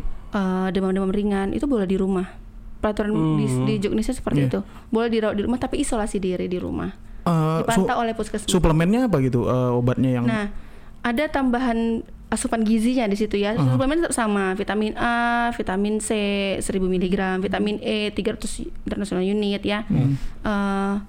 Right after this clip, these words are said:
Speaker 1: ada tambahan gizi kayak protein ditambahin gitu.
Speaker 3: Hmm.
Speaker 1: Ada sih, dan kayaknya tuh agak panjang penjelasannya, tapi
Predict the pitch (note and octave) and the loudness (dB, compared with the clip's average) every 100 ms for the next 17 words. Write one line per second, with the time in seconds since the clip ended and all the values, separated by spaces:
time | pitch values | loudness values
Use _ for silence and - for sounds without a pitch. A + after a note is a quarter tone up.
0 | - - A#3 C4 A3+ G#3 G3+ G3 A3+ - | -8 -4 -2 0 0 2 0 0 0 -2
1 | - E3+ F#3+ G3+ G3+ G3 F#3+ F#3 F#3 G#3+ | -2 -2 0 0 0 -2 -2 0 0 0
2 | F#3+ F#3 F#3+ F3 - E3 D#3+ C3+ - - | 2 0 0 -2 2 2 4 2 0 -2
3 | - - G3 A3 A3 A3 A#3 B3+ - F#3+ | -4 -2 0 0 2 0 0 -2 -2 0
4 | F#3 F#3+ F#3 - - - - - - G#3+ | 2 2 2 0 -2 -4 -6 -4 -2 0
5 | A3+ A3 G#3 G3 G3+ G#3 G3 G3 G#3 A3 | 0 0 0 0 0 0 0 0 0 0
6 | G#3+ G#3+ | 0 0